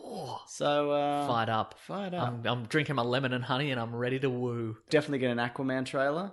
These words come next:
Speaker 1: Nice. Finally.
Speaker 2: Finally. And, uh,
Speaker 1: And then it'll be out in a two, two days later, it'll be out, that
Speaker 2: December.
Speaker 1: movie.
Speaker 2: But I think that's good because remember they released Justice League a year and a half before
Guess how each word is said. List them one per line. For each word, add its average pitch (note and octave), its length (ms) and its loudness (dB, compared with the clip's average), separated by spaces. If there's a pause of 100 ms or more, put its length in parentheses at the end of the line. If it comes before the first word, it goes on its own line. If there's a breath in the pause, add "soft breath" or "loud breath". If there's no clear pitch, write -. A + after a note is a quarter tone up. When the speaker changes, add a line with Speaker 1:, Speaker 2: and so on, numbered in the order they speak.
(120)
Speaker 1:
Nice. A2 320 -8
Finally. D3 600 2
Speaker 2:
Finally. C3 600 2 (140)
And, B2 360 0
uh, B2 40 6
Speaker 1:
And A#2+ 160 6
then E3 80 6
it'll D#3+ 120 4
be C#3 140 8
out D3+ 140 12
in A#2+ 160 0
a G2 80 -6 (100)
two, - 460 4
two A3 160 8
days E3+ 200 10
later, C3+ 260 8
it'll B2 120 4
be A#2+ 160 0
out, A2 200 -2
that A2+ 100 2
Speaker 2:
December. C3 380 4
Speaker 1:
movie. A2+ 60 2
Speaker 2:
But F#3 100 10
I A3+ 60 12
think C4 120 8
that's A#3+ 180 8
good E3 300 8
because D#3 200 2
remember F3 220 2
they D#3+ 140 8
released C#3 360 4
Justice C3 380 4
League B2 220 4
a - 20 2
year A#2+ 300 2
and A#2 100 2
a - 20 0
half A2+ 280 -2
before A2+ 460 -2